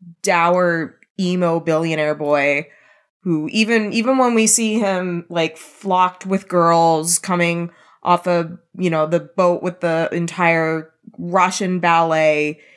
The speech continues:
he still, he, you never really see him, like, mucking it up the way, or having this sort of, like, playboy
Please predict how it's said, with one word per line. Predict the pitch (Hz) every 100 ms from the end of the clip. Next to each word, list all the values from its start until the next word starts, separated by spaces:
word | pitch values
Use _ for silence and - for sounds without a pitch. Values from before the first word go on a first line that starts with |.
| _ _
he | 240
still, | 226 - 320 233
he, | 233 208 -
you | 226
never | 269 269 294
really | 285 285 269 254 247 202
see | - - 214 220
him, | 214 208 190 185 - -
like, | 165 156 175
mucking | 170 165 175 180 196 175
it | 156
up | 165 202 - 226 _ 214
the | 226
way, | 214 214 208 208
or | - 180 170 160 -
having | 180 185 175 175
this | 165 165 -
sort | 180 165
of, | 160
like, | 156 147 143 139 - _ _ _
playboy | - - 170 175 175 196 220 220 233